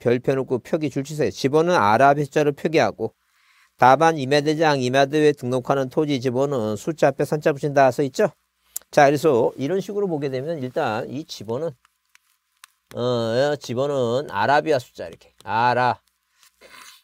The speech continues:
아라비아 뭐예요? 아라비아, 어, 숫자로, 이 아라비아 숫자로 표기를 해요. 어, 아라비아 숫자로 표기한다. 근데 어디는 임야대장,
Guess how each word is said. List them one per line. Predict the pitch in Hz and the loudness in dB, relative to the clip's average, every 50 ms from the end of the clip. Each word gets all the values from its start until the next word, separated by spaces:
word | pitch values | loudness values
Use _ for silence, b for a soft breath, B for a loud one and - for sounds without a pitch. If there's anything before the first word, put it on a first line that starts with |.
| _ _ _ _ _ _ _ _ _ _ _ _ | _ _ _ _ _ _ _ _ _ _ _ _
아라비아 | - - 110 123 135 143 143 131 131 139 139 139 | -6 -2 0 2 4 4 2 2 2 0 0 0
뭐예요? | 131 113 104 98 87 | 0 -2 -2 -2 -2
아라비아, | 90 104 117 123 127 127 127 135 139 131 117 104 101 107 113 135 135 113 107 104 | -2 -2 0 0 0 -2 -2 -2 -2 -2 -2 -2 -2 -4 -4 -4 -6 -6 -8 -10
어, | 98 | -10
숫자로, | - - - 165 - - 120 101 101 123 131 120 - _ _ _ _ _ _ _ _ _ _ _ - _ _ _ _ _ _ - - _ _ _ _ - _ _ _ _ _ _ _ _ _ _ _ _ _ _ _ _ _ - | -10 -12 -14 -12 -8 -6 -4 -2 0 0 -2 -2 -4 _ _ _ _ _ _ _ _ _ _ _ -20 _ _ _ _ _ _ -20 -20 _ _ _ _ -20 _ _ _ _ _ _ _ _ _ _ _ _ _ _ _ _ _ -6
이 | 127 143 - | -6 -4 -2
아라비아 | - 107 117 139 143 147 151 147 | -2 0 0 0 0 2 0 0
숫자로 | 127 - - 135 131 139 131 | -2 -2 -2 -2 -2 -2 -4
표기를 | - - 190 185 175 170 151 165 170 | -8 -8 -8 -6 -6 -6 -4 -2 -2
해요. | 165 139 117 - _ _ _ _ _ | -2 -4 -4 -8 _ _ _ _ _
어, | - 107 107 107 104 98 | -12 -10 -8 -8 -8 -6
아라비아 | 101 110 120 127 127 139 139 135 | -4 -2 -2 0 0 0 0 -2
숫자로 | 131 - 143 127 131 | -2 -4 -4 -6 -6
표기한다. | - - 143 139 131 123 120 113 107 101 95 90 87 82 69 - _ - - _ _ _ _ _ _ _ - | -6 -8 -8 -8 -8 -8 -6 -6 -4 -4 -4 -6 -8 -10 -12 -16 _ -20 -20 _ _ _ _ _ _ _ -10
근데 | - 180 156 120 _ _ _ _ _ _ _ _ _ B B B B B B B | -8 -8 -8 -8 _ _ _ _ _ _ _ _ _ B B B B B B B
어디는 | B 135 156 160 196 202 202 185 160 151 160 170 185 175 | B -2 0 2 2 2 2 2 2 2 2 2 2 2
임야대장, | 151 156 170 175 165 170 139 139 - | 0 0 2 2 2 2 2 0 -4